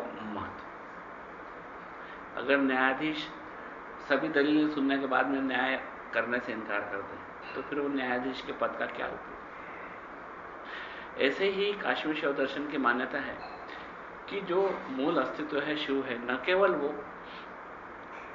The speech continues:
चैतन्य रूप है, जो चेतना हमको सब ब्रह्मांड में दिखाई देती है, पूरे संसार में, जगत में दिखाई देती है, वो सारी चेतना एक ही उद्गम स्रोत से निकली है। जितना हमको शक्ति का स्वरूप दिखाई देता है भिन्न-भिन्न रूप से, ये पंखा चल रहा है, बिजली जल रही है, हम बोल रहे हैं,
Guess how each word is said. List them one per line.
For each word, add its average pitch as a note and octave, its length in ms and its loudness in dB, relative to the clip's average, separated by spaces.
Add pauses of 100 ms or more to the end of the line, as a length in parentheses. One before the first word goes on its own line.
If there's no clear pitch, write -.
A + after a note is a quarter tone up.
चैतन्य D3 420 2
रूप A#2+ 240 -2
है, G#2 140 -6
जो C#3 400 0
चेतना C#3 360 2
हमको C#3+ 360 0
सब C#3+ 140 -2 (240)
ब्रह्मांड A#2 380 2
में B2+ 100 -2
दिखाई A#2 240 -4
देती G#2+ 300 -6
है, G#2 60 -4
पूरे A2+ 360 -6
संसार A2 440 -4
में, A#2 340 -6
जगत A2+ 300 -2
में A2 100 -6
दिखाई G#2 240 -4
देती - 260 -8
है, F2+ 60 -10 (500)
वो D3+ 60 4
सारी D3+ 320 4
चेतना G#2+ 480 -2 (480)
एक C3 200 4
ही C#3+ 200 -2
उद्गम A#2+ 300 -2
स्रोत - 240 -4
से - 120 -8
निकली F#2+ 260 -6
है। G2+ 120 -8
जितना D#3+ 600 2 (440)
हमको C3 440 -2 (240)
शक्ति - 380 -4
का D3 80 -2
स्वरूप B2+ 260 0
दिखाई A#2+ 260 -4
देता G2 200 0
है E2+ 60 0
भिन्न-भिन्न A2 480 -2
रूप E2+ 180 -6
से, - 140 -8
ये G2 80 -4
पंखा G#2+ 340 -4
चल G#2 140 -2
रहा G2+ 200 0
है, G2 180 0
बिजली G2+ 280 -6
जल G2+ 80 -2
रही F#2+ 180 -6
है, G#2+ 60 -6
हम G#2+ 140 -8
बोल G2+ 120 0
रहे F2 140 -6
हैं, - 160 -10